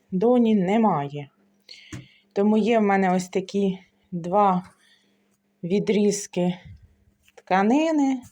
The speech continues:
Така ось тканинка є і така. Тому хочу пошити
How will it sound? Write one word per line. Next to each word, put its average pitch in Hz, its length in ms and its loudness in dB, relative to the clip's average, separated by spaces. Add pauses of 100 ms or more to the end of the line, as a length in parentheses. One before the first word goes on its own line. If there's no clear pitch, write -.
(880)
Така 240 400 -2
ось 277 160 0
тканинка 240 640 0
є 214 260 2
і 202 40 0
така. 254 580 -2 (1600)
Тому 202 240 0
хочу 262 600 0
пошити 240 1080 0